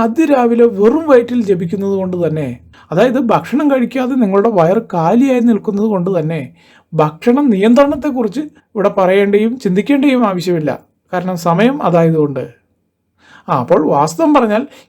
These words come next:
ഈ സ്വിച്ച് വേർഡ് ഏറ്റവും കൂടുതൽ പ്രയോജനം ചെയ്യുന്നത് വിദ്യാർത്ഥികൾക്കും ചെറുപ്പക്കാർക്കുമാണ്. ആ, ഇത് പറയാൻ കാരണം അവർക്കിത് ഒരു വർഷം കണ്ടിന്യുവസ് ആയിട്ട് ജപിക്കാവുന്നതാണ്.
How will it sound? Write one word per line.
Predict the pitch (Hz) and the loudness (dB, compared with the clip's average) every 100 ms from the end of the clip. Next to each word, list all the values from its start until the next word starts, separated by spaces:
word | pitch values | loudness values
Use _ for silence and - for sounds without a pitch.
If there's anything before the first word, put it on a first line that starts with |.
| - | -4
ഈ | 226 285 | -2 0
സ്വിച്ച് | 208 170 - 311 | -2 -4 -2 4
വേർഡ് | 285 277 277 - 190 | 4 4 0 -2 -2
ഏറ്റവും | 240 - 311 269 | -4 -4 -2 -2
കൂടുതൽ | 247 226 240 233 | -2 -2 -4 -4
പ്രയോജനം | 185 185 233 294 262 | -2 0 2 2 0
ചെയ്യുന്നത് | 233 208 190 180 202 _ _ _ 156 | 0 -2 -2 -4 -6 _ _ _ -10
വിദ്യാർത്ഥികൾക്കും | 139 160 269 262 226 180 170 240 - - | -6 2 2 2 -2 -2 -2 -8 -10 -10
ചെറുപ്പക്കാർക്കുമാണ്. | 175 156 170 170 175 170 180 180 196 202 - _ _ _ _ - - - | -6 -4 -2 0 0 0 -2 -2 -4 -8 -14 _ _ _ _ -20 -20 -6
ആ, | 156 151 | -2 2
ഇത് | 165 | 4
പറയാൻ | 170 185 247 | 4 4 4
കാരണം | 240 220 - - - 180 | 2 0 -4 -12 -2 0
അവർക്കിത് | 285 269 285 233 220 | 0 -2 0 2 2
ഒരു | 294 262 | 2 0
വർഷം | 185 - 202 - | -2 -4 -8 -4
കണ്ടിന്യുവസ് | 156 190 208 262 277 220 185 | -4 0 0 0 2 0 2
ആയിട്ട് | 165 160 294 - _ _ 170 | -2 -2 -6 -10 _ _ -4
ജപിക്കാവുന്നതാണ്. | 165 160 165 160 160 160 160 170 | -2 0 0 0 2 0 0 -2